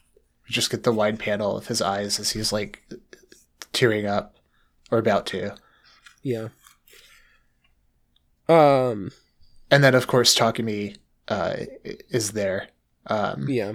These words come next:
Speaker 1: this is another great, like, I mean, the, the manga itself is just, like, on fire at this point.
Speaker 2: Mm-hmm.
Speaker 1: Um,
Speaker 2: This
Speaker 1: it's
Speaker 2: is some of
Speaker 1: just
Speaker 2: the
Speaker 1: so well
Speaker 2: greatest
Speaker 1: done.
Speaker 2: comics writing of all time.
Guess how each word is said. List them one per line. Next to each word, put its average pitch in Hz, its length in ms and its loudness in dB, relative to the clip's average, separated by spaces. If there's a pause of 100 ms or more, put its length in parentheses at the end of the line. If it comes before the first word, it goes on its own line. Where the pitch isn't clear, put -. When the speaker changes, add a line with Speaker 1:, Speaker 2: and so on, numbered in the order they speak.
(120)
Speaker 1:
this - 160 4
is 165 120 8
another 143 340 8
great, 113 480 -2 (240)
like, - 460 -6 (1600)
I 151 80 8
mean, 151 120 6
the, 160 220 8
the 139 460 6
manga 160 340 8
itself 123 380 2
is 113 120 -2
just, - 280 0
like, 110 200 -2
on 117 140 0
fire 101 400 -4
at - 120 -8
this - 160 -2
point. 95 340 -8 (640)
Speaker 2:
Mm-hmm. 165 340 4
Speaker 1:
Um, 113 420 -2 (840)
Speaker 2:
This 170 100 8
Speaker 1:
it's 208 120 10
Speaker 2:
is - 60 8
some 190 80 12
of 170 60 10
Speaker 1:
just 143 120 12
Speaker 2:
the 139 60 10
Speaker 1:
so 147 80 6
well 120 60 6
Speaker 2:
greatest 147 340 10
Speaker 1:
done. 135 100 8
Speaker 2:
comics 123 220 4
writing 113 300 4
of 101 80 -4
all 110 160 4
time. 104 300 -6